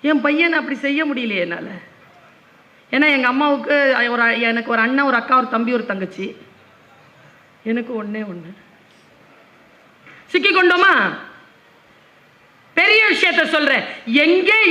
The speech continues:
இருக்கிறோமோ, தமிழ்நாடு அரசு சொல்லுதுங்க, நிறைய குழந்தைகளை பெற்றுக்கொள்ளுங்கள்னு.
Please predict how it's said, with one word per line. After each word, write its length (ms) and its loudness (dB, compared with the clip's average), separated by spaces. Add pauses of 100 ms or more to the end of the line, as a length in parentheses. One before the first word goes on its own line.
இருக்கிறோமோ, 480 2
தமிழ்நாடு 400 2
அரசு 240 0
சொல்லுதுங்க, 720 2
நிறைய 300 2
குழந்தைகளை 440 2
பெற்றுக்கொள்ளுங்கள்னு. 840 -2